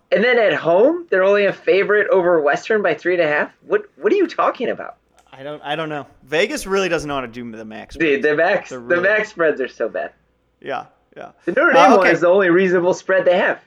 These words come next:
Speaker 2: Yeah. Oh, no, I totally agree. Uh, all right, the two games we disagree on.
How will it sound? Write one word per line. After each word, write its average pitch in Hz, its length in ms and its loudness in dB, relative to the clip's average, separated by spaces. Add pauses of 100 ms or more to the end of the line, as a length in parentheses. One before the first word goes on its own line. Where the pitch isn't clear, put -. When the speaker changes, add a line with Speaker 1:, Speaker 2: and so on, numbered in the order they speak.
(560)
Speaker 2:
Yeah. 175 280 2
Oh, 160 100 -10
no, 175 200 0
I 139 60 -6
totally 147 280 -8
agree. 127 220 -12 (840)
Uh, 156 300 4
all 190 80 4
right, 151 180 2
the 170 60 -14
two 208 220 -14
games 226 320 -10
we 170 240 -20
disagree 170 720 -8
on. 110 240 -14